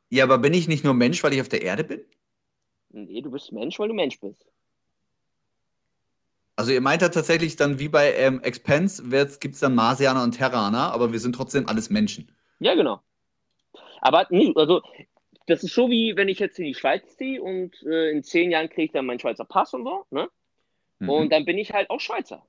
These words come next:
Speaker 2: So, genau.
Speaker 1: Ja, das, das, da magst du recht haben, aber du bist ja immer noch auf dem Planet Erde, das meine ich halt.
Speaker 2: Also es kann, ich, du, ich weiß, was du meinst. Es kann eher so sein, okay, du bist dann, ähm,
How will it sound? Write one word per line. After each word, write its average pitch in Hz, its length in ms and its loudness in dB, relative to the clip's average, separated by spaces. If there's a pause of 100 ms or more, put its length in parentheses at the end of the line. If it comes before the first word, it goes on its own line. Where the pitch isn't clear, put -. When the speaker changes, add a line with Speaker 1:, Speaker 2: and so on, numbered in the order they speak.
(140)
Speaker 2:
So, - 180 -16 (440)
genau. 139 260 -4 (580)
Speaker 1:
Ja, 113 440 0
das, - 220 -4
das, 107 180 -2 (100)
da 104 240 0
magst - 280 2
du 117 40 0
recht 220 240 2
haben, 113 300 2
aber 101 180 0
du 95 80 -4
bist 120 220 -6
ja 113 60 -2
immer 110 160 4
noch 113 80 0
auf 101 80 -8
dem 117 160 -2
Planet 104 400 2
Erde, 131 300 2
das - 200 -2
meine - 180 -14
ich - 120 -18
halt. - 200 -18 (440)
Speaker 2:
Also 151 180 4
es 139 120 0
kann, 202 260 0
ich, - 120 -12 (200)
du, 135 200 -4
ich 143 160 -4
weiß, 170 200 0
was - 80 -20
du - 80 -10
meinst. 98 280 -8
Es - 100 -20
kann 151 180 -4
eher 143 140 2
so 127 100 0
sein, 123 260 0
okay, 156 400 2 (360)
du - 100 -6
bist 147 300 0
dann, 151 340 2
ähm, 120 440 -4